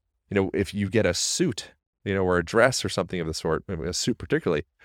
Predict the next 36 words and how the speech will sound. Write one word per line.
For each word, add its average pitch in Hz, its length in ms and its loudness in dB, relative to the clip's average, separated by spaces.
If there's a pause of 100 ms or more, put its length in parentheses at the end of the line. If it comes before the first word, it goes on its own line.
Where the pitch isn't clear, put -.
you'll 120 140 6
get 123 200 4
shoulder 175 500 2
pads - 420 -6
in 87 60 -6
the 87 40 -4
suit. - 440 -4 (680)
Why 85 240 -2
is 147 320 2
that? - 400 -12 (720)
It's 107 160 4
because 117 380 4
it's 107 140 2
sending 160 540 2
the 143 160 4
indication, 131 840 2 (120)
the 104 120 2
visual 143 440 8
feedback 123 560 0
to - 100 -10
the 95 80 2
rest 110 340 2
of 127 40 -8
the 107 80 6
room. 156 120 6
It's 143 100 -2
like, 90 160 2 (440)
"Wow, 302 160 -2
that 143 220 -2
person's 151 340 2
got 104 160 0
strong, 120 640 4
stable 131 640 2
shoulder 135 440 2
girdle. 143 400 4
Like, 98 220 4